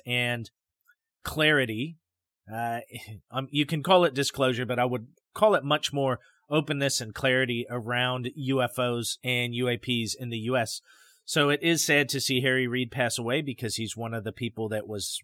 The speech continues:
really working for this. And as politicians go, again,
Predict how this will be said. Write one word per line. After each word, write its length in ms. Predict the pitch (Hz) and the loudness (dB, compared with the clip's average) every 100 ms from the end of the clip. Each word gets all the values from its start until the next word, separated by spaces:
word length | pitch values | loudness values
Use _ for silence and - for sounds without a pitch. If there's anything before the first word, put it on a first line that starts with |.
| - | -6
really 300 | 113 104 107 | -4 -2 -2
working 380 | 113 123 139 123 | -2 -4 -6 -6
for 80 | |
this. 260 | 147 165 - - _ _ _ 165 | -6 -4 -6 -12 _ _ _ 6
And 380 | 170 165 156 - - | 8 8 4 -6 0
as 200 | 220 202 | 2 4
politicians 760 | - 175 143 156 139 135 117 | 4 4 4 2 0 -2 -4
go, 240 | - 127 190 _ _ _ | 0 0 0 _ _ _
again, 400 | 110 107 120 117 | -4 0 0 -2